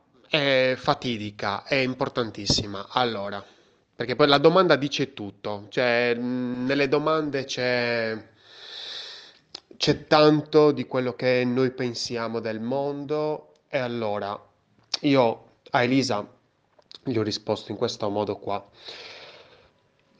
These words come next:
Se tu pensi che esista un'esperienza, una U X fisica diversa da una digitale, vuol dire che stai presupponendo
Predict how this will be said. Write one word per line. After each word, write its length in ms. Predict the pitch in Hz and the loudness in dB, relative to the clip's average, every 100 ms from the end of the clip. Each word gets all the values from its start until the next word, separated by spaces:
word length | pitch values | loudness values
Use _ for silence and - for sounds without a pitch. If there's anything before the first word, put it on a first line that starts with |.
| - | -10
Se 460 | - 185 233 226 | -2 4 4 4
tu 320 | - 302 - - | 8 8 8 4
pensi 760 | 160 156 131 113 110 - 110 | 8 8 8 2 -6 -8 -8
che 160 | 110 143 | -2 0
esista 840 | 139 156 190 151 - - 120 110 - _ | 0 -2 -2 -4 -6 -4 -2 -2 -8 _
un'esperienza, 1000 | 165 151 147 - - 147 147 139 117 117 | 2 4 2 -2 0 4 6 4 2 -2
una 140 | 117 | 0
U 240 | 123 127 139 | 0 4 6
X 680 | 131 120 - - 113 104 98 _ _ _ _ _ _ _ - | 6 2 -4 -6 -6 -8 -10 _ _ _ _ _ _ _ -20
fisica 640 | - 160 131 110 104 98 95 | 2 4 4 2 -4 -6 -8
diversa 840 | 117 131 127 135 104 - - 101 _ _ _ | -2 4 8 8 6 -2 -6 -12 _ _ _
da 140 | - 117 | -8 -4
una 180 | 123 | -4
digitale, 760 | 117 127 170 - 104 104 107 113 | -4 -4 -6 -2 0 2 0 -2
vuol 140 | 127 | -4
dire 200 | 123 113 | -4 -4
che 100 | 104 | -6
stai 260 | - - 101 | -8 -8 -8
presupponendo 1040 | - 120 135 143 135 101 101 107 - - | -8 -8 -6 -2 -2 -4 -4 -4 -4 -18